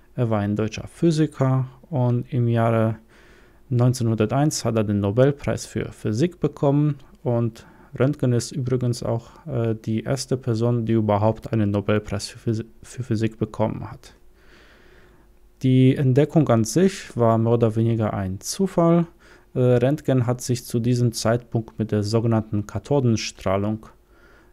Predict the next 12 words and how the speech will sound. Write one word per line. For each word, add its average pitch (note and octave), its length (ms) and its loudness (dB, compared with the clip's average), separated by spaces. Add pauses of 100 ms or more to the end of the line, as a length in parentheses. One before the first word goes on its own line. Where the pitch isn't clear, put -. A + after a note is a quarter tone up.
(140)
äh, B2+ 80 -6
beschäftigt. - 960 -4
Und C3 640 0
jetzt - 640 -6
haben A#2+ 260 0
wir A#2 180 2
so, A2+ 160 0
so G#2+ 120 0
ein A2 80 0
kleines A2+ 320 -4
Problem. C#3 480 0
Also G#2+ 340 -2